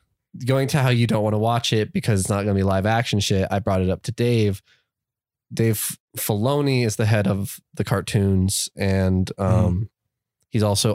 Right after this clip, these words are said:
Speaker 1: really involved in The Mandalorian. He's doing the Ahsoka show.
Speaker 2: Right.
Speaker 1: He's everything with, with Jon Favreau. He's doing all that. So
Speaker 2: So
Speaker 1: now
Speaker 2: he's
Speaker 1: I'm
Speaker 2: doing
Speaker 1: wa-
Speaker 2: the Boba Fett show too?
Speaker 1: He's a part of it.
Speaker 2: Yeah.
Speaker 1: He's a part of all this planning.
Speaker 2: Okay.
Speaker 1: And so that's why I was getting to, I asked Dave, like, "Do you think that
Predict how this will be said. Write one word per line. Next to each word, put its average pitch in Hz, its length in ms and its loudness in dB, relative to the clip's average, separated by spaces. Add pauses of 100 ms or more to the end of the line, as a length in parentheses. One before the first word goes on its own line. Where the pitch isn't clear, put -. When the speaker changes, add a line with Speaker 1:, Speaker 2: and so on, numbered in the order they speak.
Speaker 1:
really 101 240 2
involved 98 280 0
in 101 60 0
The 95 60 2
Mandalorian. 101 580 2
He's 104 120 2
doing 98 160 0
the 95 80 2
Ahsoka 101 400 0
show. 98 440 2 (140)
Speaker 2:
Right. 107 220 -2 (100)
Speaker 1:
He's 104 140 0
everything 107 340 0
with, 101 200 0
with 101 160 0
Jon 95 220 0
Favreau. 95 360 0
He's 98 120 4
doing 98 200 0
all 95 160 0
that. 104 420 -4 (320)
So - 140 -4
Speaker 2:
So 120 80 4
Speaker 1:
now 127 60 4
Speaker 2:
he's 127 100 4
Speaker 1:
I'm 131 40 4
Speaker 2:
doing 113 140 4
Speaker 1:
wa- 151 60 0
Speaker 2:
the 135 220 0
Boba - 40 -4
Fett 143 220 0
show 160 180 0
too? 170 200 0 (140)
Speaker 1:
He's 120 160 4
a 113 40 0
part 123 240 0
of 131 80 0
it. 123 180 0 (100)
Speaker 2:
Yeah. 120 140 2
Speaker 1:
He's 143 80 4
a 139 100 0
part 151 240 0
of 135 80 -4
all 131 260 0
this 131 160 0
planning. 120 420 -2 (180)
Speaker 2:
Okay. 127 200 0
Speaker 1:
And 120 120 2
so 139 120 2
that's 123 200 0
why 127 220 2
I 120 40 2
was 113 120 0
getting 113 180 0
to, 110 260 0 (920)
I 117 100 0
asked 113 200 0
Dave, 139 160 0
like, 110 180 0
"Do 101 80 0
you 107 180 2
think 120 360 -2
that 95 320 0